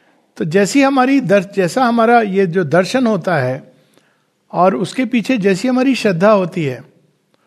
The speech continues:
उसके अनुसार सृष्टि, परमात्मा का response हमको मिलता है। तो अब देखिए, सुबह बात हुई कार्मिक थ्योरी, तो ऐसा नहीं कि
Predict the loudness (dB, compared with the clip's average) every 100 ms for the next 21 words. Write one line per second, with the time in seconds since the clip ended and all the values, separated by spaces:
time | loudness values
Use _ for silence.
0 | _ _ _ _ _ -4 -2 0 2 2
1 | 2 4 4 2 -4 -16 _ _ _ _
2 | _ -6 0 0 -2 -2 0 -2 -6 _
3 | 0 2 4 2 0 0 2 2 2 0
4 | 0 2 0 2 2 2 -2 -4 -10 _
5 | _ _ _ _ _ _ _ _ _ _
6 | _ _ _ _ _ -8 -4 -4 -2 -2
7 | 0 -2 0 0 2 2 0 -2 -4 -4
8 | -6 -4 0 0 -2 -6 -6 -6 -4 -6
9 | -10 _ _ _ _ _ _ _ _ -8
10 | -6 -2 -2 0 0 0 0 4 4 2